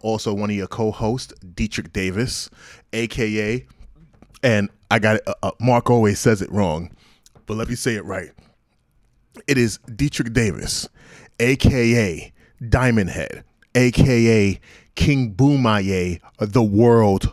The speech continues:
boss. And also to you on this podcast known as the Watcher of Professional Wrestling. And my illustrious tag team member,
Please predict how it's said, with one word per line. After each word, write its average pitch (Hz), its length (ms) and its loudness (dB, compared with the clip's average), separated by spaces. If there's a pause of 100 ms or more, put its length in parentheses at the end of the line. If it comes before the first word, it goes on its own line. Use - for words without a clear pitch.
(140)
boss. - 680 -4 (1300)
And 110 120 4
also 101 300 0
to - 180 -4
you 107 340 2
on 92 100 -8
this 92 100 -10
podcast 98 580 0
known 98 380 -2 (400)
as 110 220 -2
the 110 80 -2
Watcher 110 640 -2 (320)
of 104 200 0
Professional 98 600 0
Wrestling. 73 520 -8 (680)
And 107 100 4
my 101 380 2 (500)
illustrious 123 580 2
tag 120 380 0
team 117 340 2
member, 117 440 4